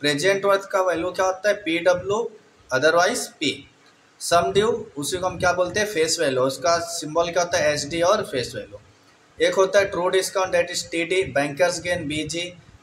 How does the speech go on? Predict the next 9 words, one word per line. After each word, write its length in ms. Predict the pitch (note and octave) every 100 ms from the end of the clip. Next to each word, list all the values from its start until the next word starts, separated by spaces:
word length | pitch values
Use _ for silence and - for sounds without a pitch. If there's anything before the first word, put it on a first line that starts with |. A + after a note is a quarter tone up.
| -
bankers 460 | C#3+ D3 F#3+ F#3+
discount 480 | F#3+ F3+ - F#3 F#3
बीडी, 420 | C#3+ D3+ D#3 D#3+ B2+ - - - - - - -
bankers 480 | C#3 C#3+ F#3 F#3 - - -
discount 480 | D3 C#3+ F3+ G3+ A3 C#3
बीडी, 360 | D3+ D3+ F3 G3 - _
cash 320 | D#3 D#3+ F3+ -
value 260 | E3+ F#3+ B3
सीवी। 500 | - D#3 C3+ A#2